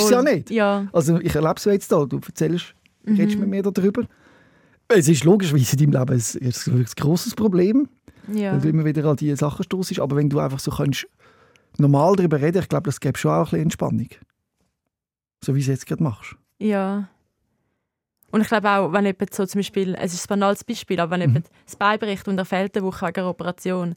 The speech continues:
Speaker 1: Mhm.
Speaker 2: dann ist das so das Normalste auf der Welt.
Speaker 1: Mhm.
Speaker 2: Man schickt vielleicht noch Blumen, wenn man ist, also weißt
Speaker 1: Ja.
Speaker 2: und wenn irgendwie jemand in einer Klinik, also psychiatrischer Klinik ist, dann ist es so, also, oder ich, ich empfinde das so, dann ist es, «Oh, was hat,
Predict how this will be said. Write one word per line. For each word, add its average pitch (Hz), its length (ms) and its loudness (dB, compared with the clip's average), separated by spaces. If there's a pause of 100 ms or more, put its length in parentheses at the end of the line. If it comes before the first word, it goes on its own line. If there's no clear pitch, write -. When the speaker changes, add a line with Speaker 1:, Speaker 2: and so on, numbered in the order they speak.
Speaker 1:
Mhm. 123 260 -4
Speaker 2:
dann 202 100 -4
ist 180 80 -4
das 185 120 -6
so - 80 -4
das 185 100 -6
Normalste 190 460 0
auf 180 100 -10
der 175 120 -6
Welt. 175 340 -4 (640)
Speaker 1:
Mhm. 113 220 -2 (380)
Speaker 2:
Man 190 80 -4
schickt - 260 -6
vielleicht 196 240 -6
noch 196 100 -2
Blumen, 202 340 0
wenn 185 160 0
man 185 140 0
ist, 180 300 -8
also 196 180 -4
weißt 220 280 2 (120)
Speaker 1:
Ja. 151 160 0 (500)
Speaker 2:
und 220 100 0
wenn 220 80 4
irgendwie 208 240 2
jemand 202 580 -2 (220)
in 208 160 2
einer 185 380 0
Klinik, 208 520 -2 (140)
also 180 140 -4
psychiatrischer 185 640 -8
Klinik 208 400 -6
ist, 185 140 -8
dann 196 100 0
ist 180 120 -4
es - 60 -10
so, 185 220 -2 (320)
also, 196 200 -2
oder 208 200 0
ich, 240 120 2
ich - 140 -2
empfinde 240 380 0
das 247 160 -2
so, 190 140 0
dann 196 120 0
ist 180 100 -4
es, 175 120 -12
«Oh, 190 120 -2
was 185 140 -4
hat, 180 140 -4